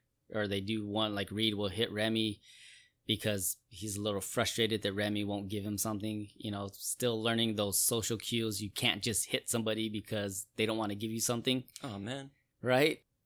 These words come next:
Speaker 1: So I'll tell them, "Reed, go say sorry to your sister." And he'll walk up and say, "I'm sorry." And, uh, for the most part, like, he means it, but there are those moments where that "I'm sorry" is insincere.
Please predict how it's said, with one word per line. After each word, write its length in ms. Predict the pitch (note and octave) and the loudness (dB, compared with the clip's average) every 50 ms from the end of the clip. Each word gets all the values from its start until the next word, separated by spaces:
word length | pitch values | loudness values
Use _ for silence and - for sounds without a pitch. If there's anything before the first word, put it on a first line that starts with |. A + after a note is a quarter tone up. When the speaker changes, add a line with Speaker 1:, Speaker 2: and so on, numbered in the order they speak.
| _ _ - | _ _ -4
Speaker 1:
So 220 | - - C#3 C#3+ | 2 6 6 8
I'll 200 | B2+ C3 B2+ A#2+ | 8 8 6 6
tell 180 | - - C3 A#2+ | 6 4 4 4
them, 180 | A#2 A2+ A2 | 4 2 0
"Reed, 300 | A2 C3 C3 B2+ G2+ - - | 2 2 2 2 0 2 4
go 160 | C3 B2 A#2+ | 4 4 6
say 200 | - - B2 A#2 | 6 6 4 6
sorry 380 | - - C#3 B2 A#2+ A#2 A2+ | 6 6 8 8 8 6 6
to 120 | G#2+ - A2+ | 2 2 0
your 80 | G#2+ | 0
sister." 460 | G2+ - B2+ A#2 - - F#2 E2+ E2+ - _ _ _ _ _ _ _ _ _ _ _ _ - - _ - - | 0 0 0 0 0 -2 -4 -8 -10 -14 _ _ _ _ _ _ _ _ _ _ _ _ -20 -20 _ -14 -10
And 160 | G#2 G2+ G2 | -6 -6 -4
he'll 180 | G#2 G#2+ G#2 G#2 | -2 -2 -2 -2
walk 260 | G2+ G2 F#2+ - - | -2 -2 -2 -2 -2
up 200 | G#2 G2+ G2 - | -4 -4 -4 -6
and 140 | G2+ G2+ G2+ | -8 -8 -8
say, 180 | - A2+ A2 | -8 -6 -4
"I'm 300 | A2+ B2+ D3 D#3 E3 E3 | 0 2 2 2 2 2
sorry." 800 | D#3+ - D3+ C#3+ C#3 C3+ C3 C3 C3+ C3+ C3+ C3 B2+ B2+ - - - | 2 2 4 4 6 6 4 4 4 4 4 2 0 -2 -4 -4 -2
And, 280 | - A#2+ A#2+ A#2+ B2 - - _ _ _ _ | 0 0 0 0 -2 -4 -8 _ _ _ _
uh, 260 | - B2+ B2 A#2+ A2 - - _ _ _ _ - - - - _ _ - - - | 0 2 2 2 0 -2 -6 _ _ _ _ -20 -20 -20 -20 _ _ -18 -16 -6
for 140 | - - D3+ | 0 2 4
the 100 | C#3 C#3 | 6 6
most 300 | C#3 D3 D#3+ F3 F3 - | 6 6 6 6 4 2
part, 340 | - F#3 E3+ E3+ D#3+ - - _ _ - | 4 4 6 6 4 2 -2 _ _ 0
like, 200 | C3+ B2+ A#2+ - | 0 0 0 0
he 260 | - C3 B2 B2 A#2 A#2 | -2 -2 -2 -2 0 4
means 280 | B2 C3 C#3 C3+ A#2+ | 6 6 6 6 6
it, 160 | C3+ C3+ C3+ - | 4 4 2 0
but 120 | C3 - | -2 0
there 120 | B2+ A#2+ A#2+ | 2 4 4
are 40 | B2+ | 4
those 200 | B2+ C3 B2+ B2+ | 4 2 2 4
moments 400 | C#3 C#3+ D3 D#3 D3+ C3+ - - | 4 6 6 4 4 2 0 0
where 120 | A#2 A#2 | 0 0
that 160 | A2+ A2+ A2+ - | 0 0 -2 -2
"I'm 160 | - A2+ A2+ | -2 -2 -2
sorry" 340 | A2 - B2 B2 B2 A#2 A2+ A2 | 0 2 4 4 4 4 2 0
is 140 | G2 - | 0 -2
insincere. 760 | - B2+ A2+ G#2 - - A2 G2 - C3 B2+ A2+ G2 F#2 F#2 | -2 -2 0 0 0 0 0 0 0 0 0 0 0 -2 -6